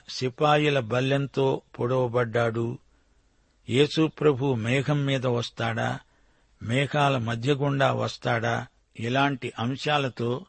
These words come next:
తర్కించుకుంటున్నారు. వంశావళులు, వంశవృక్షాలు మరికొందరికి వివాదాంశం. ఆదాము నుండి జెరుబ్బాబెలు వరకు ఉన్న వంశావళిలో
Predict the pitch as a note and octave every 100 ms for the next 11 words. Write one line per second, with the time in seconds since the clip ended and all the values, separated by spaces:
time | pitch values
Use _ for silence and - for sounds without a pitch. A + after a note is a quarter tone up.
0 | _ - A#2+ - C#3 A#2+ - A#2 A2+ G#2
1 | G2+ F2+ - - _ _ _ _ _ _
2 | - A2+ D3 - D#3 D3 C#3 C3+ C3 C#3+
3 | C3+ B2+ C3+ - C#3+ B2+ - - B2+ B2
4 | B2+ A#2+ B2 B2 B2 B2 B2 A#2+ C#3 A#2+
5 | A2+ B2 B2 A#2 A2 G#2 - F#2 - _
6 | _ _ _ _ _ _ - G#2 C3 C3+
7 | D3 D3 C#3+ C#3 C3 C#3 C3+ B2 C#3 C3
8 | C#3 C3+ B2+ C3 B2+ B2+ B2+ C3+ C3 -
9 | B2 B2+ A#2+ A2+ B2 - B2 A#2+ A#2+ A#2+
10 | C3